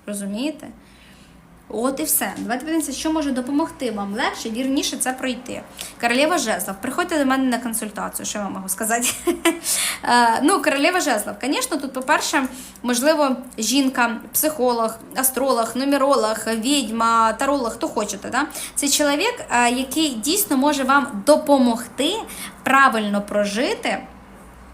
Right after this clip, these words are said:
е, правильно прожити ці емоції. Колода в нас прекрасна, таро опозиції. Дівчата, це був перший варіант. Так що,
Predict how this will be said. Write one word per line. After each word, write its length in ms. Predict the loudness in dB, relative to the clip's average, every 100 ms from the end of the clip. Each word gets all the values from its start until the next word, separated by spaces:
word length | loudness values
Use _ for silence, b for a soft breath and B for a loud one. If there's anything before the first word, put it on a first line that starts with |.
| -8 -4
е, 380 | 0 4 4 4
правильно 480 | 4 4 6 2 0
прожити 540 | -4 -2 -2 0 -4 -2
ці 400 | 0 2 2 -2 -2
емоції. 560 | -2 0 -2 -4 -6 -12 -16 -18 B B -2
Колода 500 | 2 4 4 6 4
в 80 |
нас 300 | 6 6 4
прекрасна, 720 | 2 -4 2 4 6 4 2 2
таро 320 | 2 2 2
опозиції. 800 | 2 0 -2 -2 -2 -2 -4 -4 -8
Дівчата, 360 | -4 4 4 4
це 140 | 0
був 200 | 0 2
перший 340 | 6 6 4 0
варіант. 400 | 2 4 2 0 -12 -20 -18 -6
Так 160 | 0 0
що, 180 | 2